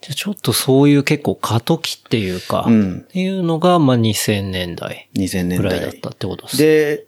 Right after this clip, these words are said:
Speaker 2: 二千年代のその中盤から後半にかけてだと思うんだけど、
Speaker 1: うん。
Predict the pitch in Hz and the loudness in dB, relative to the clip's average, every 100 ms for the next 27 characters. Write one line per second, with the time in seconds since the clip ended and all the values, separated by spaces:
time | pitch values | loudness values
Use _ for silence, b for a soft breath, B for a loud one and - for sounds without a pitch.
0 | - 143 127 151 151 151 147 120 98 90 | 0 2 4 4 4 4 4 4 2 -2
1 | 90 104 107 104 101 - _ _ _ - | -4 -2 0 0 -4 -8 _ _ _ -2
2 | 110 110 104 110 110 113 110 107 110 107 | 2 2 4 2 2 2 0 0 0 0
3 | 113 117 113 113 110 120 110 - - - | 2 2 4 2 0 -2 -2 -2 -4 -6
4 | 87 78 73 - - 101 - 90 95 101 | -6 -6 -8 -8 -4 -4 -2 -2 0 0
5 | 82 78 80 95 92 69 - 110 92 | -2 -6 -6 -4 -4 -4 -4 -4 -4